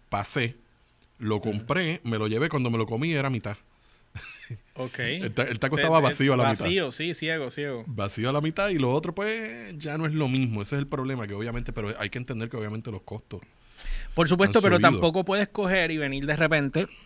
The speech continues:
Speaker 2: y venderle sueños a tus clientes y después venir y tratar de cogerlos de sopén. Tú
Speaker 1: Oye,
Speaker 2: sabes,
Speaker 1: es
Speaker 2: no,
Speaker 1: mejor,
Speaker 2: no es, no es
Speaker 1: es mejor hablarles claro y decir, "Mira,
Speaker 2: Sí.
Speaker 1: eh, eh, esto te costaba tres pesos.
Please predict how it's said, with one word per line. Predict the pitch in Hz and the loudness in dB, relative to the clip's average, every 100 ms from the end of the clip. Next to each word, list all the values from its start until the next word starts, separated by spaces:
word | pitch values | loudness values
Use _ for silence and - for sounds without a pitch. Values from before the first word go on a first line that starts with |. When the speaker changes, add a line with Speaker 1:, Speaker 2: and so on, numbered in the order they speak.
| - - | -20 -16
Speaker 2:
y | 170 151 | -8 -4
venderle | 143 135 135 147 156 160 160 156 147 | -2 0 0 2 2 2 2 2 2
sueños | - 147 147 | 0 0 2
a | 151 | 0
tus | 143 151 | -2 -2
clientes | - 185 202 180 | 0 0 0 0
y | 151 | -2
después | 127 135 | 0 -2
venir | 131 156 | -2 -2
y | 185 | -2
tratar | 156 123 120 | -2 -2 -2
de | 131 | -2
cogerlos | 135 147 143 | -2 -2 -2
de | 139 | -2
sopén. | - 131 107 107 | -4 -4 -4 -4
Tú | 117 | -2
Speaker 1:
Oye, | 135 | 0
Speaker 2:
sabes, | 123 | 2
Speaker 1:
es | 120 | 2
Speaker 2:
no, | |
Speaker 1:
mejor, | 120 120 127 | 2 2 2
Speaker 2:
no | 139 147 | 2 0
es, | 143 | -2
no | 131 131 | -6 -6
es | 135 | -2
Speaker 1:
es | 117 | 0
mejor | 117 113 123 160 | 2 2 4 4
hablarles | 117 98 143 | 2 2 0
claro | - 117 | 2 0
y | 104 | 0
decir, | 101 | -2
"Mira, | 98 117 | -2 0
Speaker 2:
Sí. | 95 | -2
Speaker 1:
eh, | 92 104 104 | -4 -4 -2
eh, | 98 104 | -2 -2
esto | 110 98 107 | -4 -2 -2
te | |
costaba | 110 113 123 127 | -2 0 2 4
tres | 131 135 | 4 2
pesos. | - 165 151 127 | 4 4 4 0